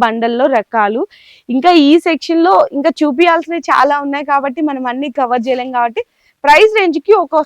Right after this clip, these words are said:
శారీ అయితే ఓపెన్ చేసి బండల్ చూపించాను. మీకు ఏ కలెక్షన్ కావాలన్నా వీడియో కాల్ సపోర్ట్ ద్వారా కూడా తీసుకోవచ్చు. So నెక్స్ట్ చాలా మంది ఫ్యాన్సీ రకాలు అడుగుతున్నారు, అవి కూడా అవైలబుల్ ఉన్నాయండి. మీకు త్రీ నైంటీ నుంచి స్టార్ట్ అయితే up to ఎయిట్ హండ్రెడ్ వరకు కూడా ఫ్యాన్సీ బెనారసీ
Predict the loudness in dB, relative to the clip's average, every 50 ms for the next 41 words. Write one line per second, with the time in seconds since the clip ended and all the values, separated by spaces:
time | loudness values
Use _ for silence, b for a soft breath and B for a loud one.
0 | 2 4 4 4 4 4 2 0 0 0 0 0 0 -2 -4 -6 -6 -4 -4 -4
1 | -4 -2 0 0 -2 0 -2 -2 -2 -2 -4 -6 -8 -12 -16 -14 -12 -12 -10 -10
2 | -8 -4 -2 -2 -2 -2 -4 -6 -6 -8 -10 -16 -14 -10 -8 -8 -8 -8 -10 -10
3 | -8 -6 -6 -6 -4 -4 -6 -4 -4 -8 -10 -10 -10 -10 -8 -8 -6 -6 -8 -8
4 | -10 -12 -12 -10 -12 -12 _ _ -16 -16 -14 -14 -16 -18 b b b b b b
5 | b b -4 -2 0 0 0 0 -2 -4 -6 -8 -8 -8 -6 -4 -2 0 2 2
6 | 0 0 -4 -4 -4 -6 -8 -8 _ -4 -2 -2 -2 -2 -2 0 0 0 0 0
7 | 0 0 0 -2 -4 -4 -6 -8 -8 -6 -4 -2 0 0 0 0 -2 -4 -2 -2
8 | -2 -2 -2 -2 -2 -4 -4 -4 -6 -8 -8 -10 -10 -12 -12 -12 -10 -10 -10 -10
9 | -12 b b b b b b b -6 -4 -4 -4 -4 -6 -4 -2 -2 0 0 0
10 | 0 0 -2 -4 -4 -4 -4 -4 -4 -6 -4 -4 -6 -6 -6 -4 -2 0 0 0
11 | -2 -4 -6 -6 -4 -4 -2 0 0 -2 -2 -4 -4 0 0 0 0 0 -2 -8
12 | -6 -4 -4 -4 -2 -4 -6 -6 -8 -14 -10 -8 -6 -6 -6 -6 -6 -6 -6 -4
13 | -4 -6 -8 -10 -10 -8 -8 -6 -6 -6 -6 -4 -4 -4 -4 -6 -8 -10